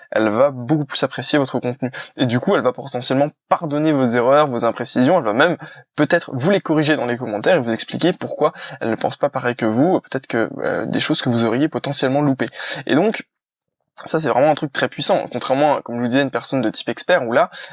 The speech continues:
la moindre erreur, la moindre imprécision, ça, ce sera un point noir, en fait, à sa réputation, euh, parce que derrière, euh, bah, les, les gens lui feront de, de la potentiellement, potentiellement de la mauvaise pub.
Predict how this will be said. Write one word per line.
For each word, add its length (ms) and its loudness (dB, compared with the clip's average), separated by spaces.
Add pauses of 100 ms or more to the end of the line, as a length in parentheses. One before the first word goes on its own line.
(120)
la 160 2
moindre 320 2
erreur, 260 0
la 80 2
moindre 240 0
imprécision, 680 0
ça, 360 -2 (340)
ce 120 -4
sera 180 0
un 80 2
point 260 -2
noir, 280 2
en 80 -10
fait, 200 0
à 40 -12
sa 120 -2
réputation, 560 -2 (440)
euh, 160 -2
parce 180 -2
que 80 0
derrière, 420 4
euh, 160 0 (300)
bah, 100 -2
les, 160 -2
les 200 -2
gens 140 0
lui 100 -2
feront 180 -4
de, 180 0
de 160 0
la 120 0
potentiellement, 840 0
potentiellement 480 -2
de 60 0
la 60 4
mauvaise 260 -2
pub. 220 -6